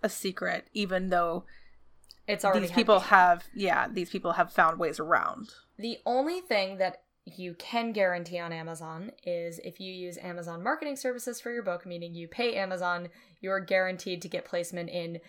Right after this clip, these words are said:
Speaker 2: it, if author, or, uh, readers who liked this book also liked this book. And it also might pop up in your general Amazon. You can do two different types of ads. I won't get into how complicated they are. Some of them show up in actual, like,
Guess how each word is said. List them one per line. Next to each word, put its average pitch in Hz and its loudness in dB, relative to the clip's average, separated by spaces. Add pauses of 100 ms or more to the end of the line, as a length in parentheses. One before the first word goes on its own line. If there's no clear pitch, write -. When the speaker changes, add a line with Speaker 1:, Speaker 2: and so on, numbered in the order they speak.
(180)
Speaker 2:
it, - -6 (240)
if 190 -4
author, 180 -2
or, 196 6
uh, 160 2 (420)
readers 208 2
who 202 -8
liked 175 -2
this 185 0
book 185 2
also 185 2
liked 175 -4
this 247 -2
book. 269 0 (460)
And 208 4
it 208 2
also 202 0
might 202 -6
pop 185 0
up 180 0
in 175 -2
your 175 0
general 175 -4
Amazon. 170 -6
You 185 -10
can 208 -8
do 202 -6
two - -6
different 196 -6
types 190 -4
of 175 -2
ads. 170 -2
I 208 0
won't 220 -4
get 208 -2
into 190 -4
how 180 -4
complicated 175 -2
they 175 0
are. 170 -2
Some 269 0
of 262 4
them 247 0
show 226 -2
up 202 2
in 190 -4
actual, 180 -2
like, 170 -2